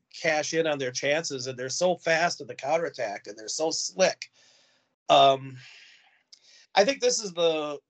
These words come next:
one of those matches where I think the, the group champion is gonna lose. I think the Croatians, they're so savvy. Uh, Luka Modric is just a stud,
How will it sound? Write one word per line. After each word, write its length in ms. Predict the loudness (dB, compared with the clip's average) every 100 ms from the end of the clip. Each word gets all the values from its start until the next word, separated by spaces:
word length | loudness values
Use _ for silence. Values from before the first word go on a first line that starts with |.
| _
one 160 | 0 0
of 60 | 2
those 200 | -2 -4
matches 440 | -6 -6 -8 -8
where 120 | -6
I 100 | -6
think 400 | -8 -10 -10 -12 _ -10
the, 400 | -6 -6 -8 -12 _ _ _ _
the 80 | -16
group 240 | -8 -8 -6
champion 500 | 0 0 0 -2 -4
is 160 | -4
gonna 180 | -2 -2
lose. 680 | -2 -2 -2 -2 -4 -10 -12 0
I 100 | 2
think 220 | 6 4
the 80 | 2
Croatians, 920 | -4 -2 0 0 0 0 -2 -4 -8 -12 _ _ _ _ _ _
they're 120 | -2 0
so 300 | 4 4 4
savvy. 720 | 4 4 4 2 -4 -6 -10 _ _ _ _ _ _ _ -8
Uh, 500 | -4 -4 -4 -6 -10 -14 _ _ -10
Luka 220 | -6 -4
Modric 800 | 0 0 2 0 0 -4 -12 -14 _ _ _ _ _ _ _ _
is 160 | -8 -4
just 260 | -2 -2 -2
a 60 |
stud, 560 | -4 4 8 8 6